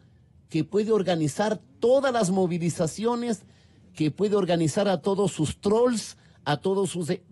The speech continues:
a todo su ejército digital. Pero el Ecuador quiere un ambiente de concordia y de paz.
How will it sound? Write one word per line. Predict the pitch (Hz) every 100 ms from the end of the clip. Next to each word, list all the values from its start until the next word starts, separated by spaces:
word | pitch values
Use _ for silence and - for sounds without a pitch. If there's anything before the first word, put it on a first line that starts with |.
| -
a | 147
todo | 143 190 190
su | 165 170
ejército | 151 185 190 175 185 156 165
digital. | 143 - 110 170 131 85 _ _ _ -
Pero | 98
el | 76
Ecuador | 76 - 82 117 -
quiere | - 156 170
un | 175 160
ambiente | 120 101 117 123 127
de | 110
concordia | - 95 87 113 113 110
y | 98
de | 87
paz. | 80 190 160 95